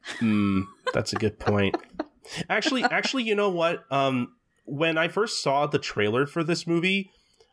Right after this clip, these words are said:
Speaker 2: I remember at first just being in awe of it because it looked amazing
Speaker 1: Mm-hmm.
Speaker 2: and still does. Um, but I remember seeing that 'cause it, it,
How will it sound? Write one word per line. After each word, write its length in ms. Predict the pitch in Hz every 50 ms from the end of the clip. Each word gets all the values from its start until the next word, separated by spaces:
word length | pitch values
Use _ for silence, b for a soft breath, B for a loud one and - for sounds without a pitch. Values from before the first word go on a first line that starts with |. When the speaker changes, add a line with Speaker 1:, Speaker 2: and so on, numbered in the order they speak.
| b -
Speaker 2:
I 80 | 135
remember 880 | 151 165 170 170 165 170 190 196 190 196 185 170 156 151 143 135 - - _ _ _
at 100 | 143 143
first 220 | - 180 156 - -
just 160 | 117 - -
being 200 | 127 110 104 92
in 100 | 90 - -
awe 240 | 95 92 85 -
of 100 | 110 90
it 220 | 90 85 82 - - _ _ _ _ _ -
because 320 | - 101 - 110 95 90
it 100 | 98 -
looked 240 | 95 101 92 - -
amazing 360 | 107 98 101 98 - - 98 92
Speaker 1:
Mm-hmm. 180 | 87 - - _ -
Speaker 2:
and 80 | 101 -
still 180 | - - 139 117
does. 280 | - - 73 - - - -
Um, 280 | 113 110 107 104 98 b b b b b b _
but 100 | 139 143
I 60 | 151
remember 760 | 160 170 156 165 180 190 175 190 185 180 170 156 143 147 - _ _ _
seeing 420 | - - - 160 160 160 165 165 156
that 200 | 147 135 - -
'cause 200 | - 165 147 151
it, 180 | 160 156 - -
it, 160 | 139 139